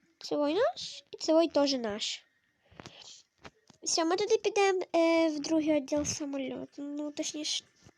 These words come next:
якщо ми тут помістимося, то... Так,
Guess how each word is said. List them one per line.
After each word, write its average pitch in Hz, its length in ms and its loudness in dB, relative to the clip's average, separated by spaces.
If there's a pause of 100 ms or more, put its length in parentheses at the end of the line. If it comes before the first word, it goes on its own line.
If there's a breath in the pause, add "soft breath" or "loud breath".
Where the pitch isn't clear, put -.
(200)
якщо 302 260 -6
ми 302 100 0
тут - 280 -12
помістимося, 330 720 -8 (100)
то... 302 260 -4 (3000 loud breath)
Так, 262 140 -4